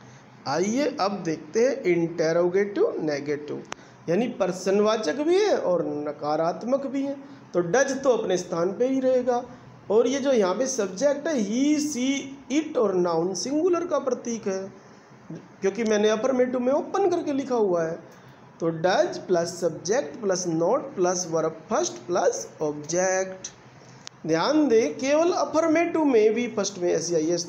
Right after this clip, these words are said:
थी, उसके बाद जहाँ जहाँ डज आया वहाँ सीधी verb first है। Does he not study? क्या वह नहीं पढ़ता है? Does she not cook well? क्या वह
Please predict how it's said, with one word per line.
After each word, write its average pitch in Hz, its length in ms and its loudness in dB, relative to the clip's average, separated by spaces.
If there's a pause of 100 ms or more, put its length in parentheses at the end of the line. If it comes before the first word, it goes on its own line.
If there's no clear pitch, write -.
थी, 392 160 2
उसके 240 340 -2
बाद 240 360 0 (100)
जहाँ 254 280 2
जहाँ 254 280 2
डज 190 220 2
आया 294 200 4
वहाँ 240 200 2
सीधी 220 380 -2 (120)
verb 202 340 0
first 175 320 -6
है। 269 400 -2 (880)
Does 247 380 2
he 220 280 2
not 202 300 2
study? 370 440 0 (180)
क्या 175 180 2 (120)
वह 214 320 2
नहीं 208 360 2
पढ़ता 320 420 0
है? 127 200 -6 (1400)
Does - 300 0
she 233 220 -2
not 226 420 0
cook 294 240 -4
well? 233 240 0 (100)
क्या 190 220 2
वह 226 280 0